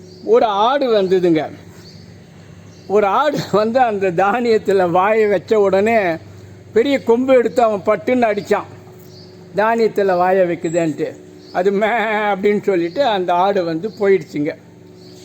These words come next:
ஆகாசத்துல போயின்னு இருக்காருங்க ஆங்கிரச முனிவரும் நாரதரும். அப்போ நாரதர் சிரிக்கிறாரு. ஆங்கிரச முனிவர் கேக்குறாரு, "நாரதா, நீ ஏன் சிரிக்கிற? அதுக்கு காரணம் சொல்லு"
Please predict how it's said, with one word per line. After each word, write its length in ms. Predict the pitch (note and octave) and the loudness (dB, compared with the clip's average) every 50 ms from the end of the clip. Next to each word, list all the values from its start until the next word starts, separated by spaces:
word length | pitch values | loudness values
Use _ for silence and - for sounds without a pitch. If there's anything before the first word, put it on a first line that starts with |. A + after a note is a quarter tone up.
| - - - - - - | -20 -20 -20 -20 -12 -4
ஆகாசத்துல 800 | E3+ F#3 A#3+ C#4 D4+ D#4 D4 B3 - B3 A3+ - A3 A3 G#3+ G#3 E3+ C#3+ | -2 -2 0 2 2 2 0 0 0 -2 -2 0 2 2 4 2 2 2
போயின்னு 280 | G#3 A3+ A3 A3 G#3+ G#3 | 2 2 2 4 2 4
இருக்காருங்க 480 | G#3 G3+ F3+ G3+ G3 F#3+ F#3+ F#3 F#3+ | 2 4 2 2 2 2 0 0 0
ஆங்கிரச 640 | F#3 F3 E3 F3 G3 G#3+ G#3+ A#3+ A3+ G3 F3+ F#3+ F#3 | 0 0 2 0 0 0 0 0 0 0 0 0 -2
முனிவரும் 600 | F3+ F3 F3+ F3+ F3+ F3+ E3+ E3+ F#3+ G3+ F#3+ F3+ | 0 2 2 2 2 2 2 0 2 2 2 2
நாரதரும். 600 | E3+ F3 F#3+ G3+ G3 F3 E3+ D#3+ D#3+ D3+ C3+ - - - - - - - - - - - - - - - - - | 2 2 2 0 0 0 0 0 -2 -2 -6 -8 -14 -20 -20 -20 -20 -20 -20 -20 -20 -20 -20 -20 -20 -20 -20 -6
அப்போ 280 | - A3 A3 - C4 C4 | -6 -6 -2 0 0 0
நாரதர் 560 | A#3 G3+ F#3+ G3+ A#3 B3 D4 B3 A3+ A3 F#3+ - - | 2 0 0 2 0 0 0 0 0 0 -2 0 -2
சிரிக்கிறாரு. 640 | G3+ G#3+ A#3 F#3 A#3 G#3+ G#3 F#3+ E3+ C#3+ C3 A#2+ - - - - - - - - - - - - - - - - - - - - - - | -2 -2 -2 -2 0 0 0 0 0 -2 -4 -8 -12 -16 -20 -20 -20 -20 -20 -20 -20 -20 -20 -20 -20 -20 -20 -20 -20 -20 -20 -20 -16 -8
ஆங்கிரச 420 | - G3+ B3 C#4 D4 C#4+ - B3+ C#4 | -4 -2 0 2 2 2 2 2 2
முனிவர் 300 | C4 A#3+ A#3+ A#3 A3+ G#3+ | 2 2 2 2 2 0
கேக்குறாரு, 640 | A3 - G#3+ A3+ A#3 B3 A#3+ A#3+ G#3+ G3 E3+ C#3 C3+ - - - - - - - - - - - - - - - - - - - - | 0 0 0 0 0 0 0 0 0 0 -2 -6 -10 -12 -18 -20 -20 -20 -20 -20 -20 -20 -20 -20 -20 -20 -20 -20 -20 -20 -20 -10 -4
"நாரதா, 580 | D#3 E3 F#3 G3+ G3+ G#3 G3 A3 A3+ C#4 D4 | -2 -2 0 2 0 2 2 2 2 2 2
நீ 120 | C#4 A3 G3 | 2 0 2
ஏன் 360 | F#3+ F#3+ G3+ G#3 A#3 C#4 C4+ | 2 2 2 2 2 0 0
சிரிக்கிற? 720 | E3+ F#3 G#3+ G3+ G3 E3+ E3 F#3+ F#3+ G3+ A#3 C#4 C4 G3+ C3+ - - - - - - - - - - - - - - - - - - - - - - - - - - - - - - - | 2 0 0 0 0 -2 -2 0 2 2 2 2 2 0 -2 -8 -16 -20 -20 -20 -20 -20 -20 -20 -20 -20 -20 -20 -20 -20 -20 -20 -20 -20 -20 -20 -20 -20 -20 -20 -20 -20 -20 -20 -14 -6
அதுக்கு 340 | - G#3 G#3+ A#3 F3 F3+ D3+ | -4 -4 -4 -4 -8 -10 -8
காரணம் 540 | - F#3+ G3+ A3+ A#3+ B3 A#3+ A#3 A3 G3+ - | -4 0 0 2 2 0 0 0 0 0 2
சொல்லு" 580 | - F#3+ F#3 F#3 G3 G#3 A3+ B3 A3+ F#3 C#3 | 2 2 4 4 4 4 4 2 2 -2 -4